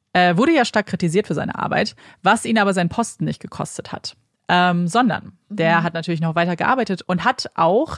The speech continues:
Speaker 1: an einem sehr, sehr bekannten anderen True-Crime-Fall gearbeitet und ist auch da negativ aufgefallen. Und das war ein paar Jahre nach der Tat. Und zwar hat er ausgesagt im Prozess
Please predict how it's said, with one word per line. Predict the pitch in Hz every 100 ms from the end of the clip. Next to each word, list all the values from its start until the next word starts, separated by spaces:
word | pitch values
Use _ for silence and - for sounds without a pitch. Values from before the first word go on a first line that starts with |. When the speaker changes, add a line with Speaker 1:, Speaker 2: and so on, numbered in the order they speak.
| -
Speaker 1:
an | 190
einem | 175 190 190
sehr, | 180 190
sehr | 226 - _
bekannten | 208 - 170 185 -
anderen | 226 302 208 160 160
True-Crime-Fall | - 160 160 147 - 156 151 139 -
gearbeitet | 156 - - - - 196 269 - _ - - - _
und | - 190 190 202 - -
ist | 196 -
auch | 240
da | 285 349
negativ | 226 156 143 - -
aufgefallen. | - - - - - - 190
Und | 269
das | 349 -
war | 269
ein | 254 202
paar | 202 202
Jahre | 175 165 165 170 -
nach | 160 165 202 202 - - _ 151
der | -
Tat. | - - - 190 - _ - _ -
Und | 247
zwar | - 175 160 180 226 - -
hat | 170 180
er | 202
ausgesagt | 175 - 175 170 -
im | 185
Prozess | - 202 - 185 160 180 - -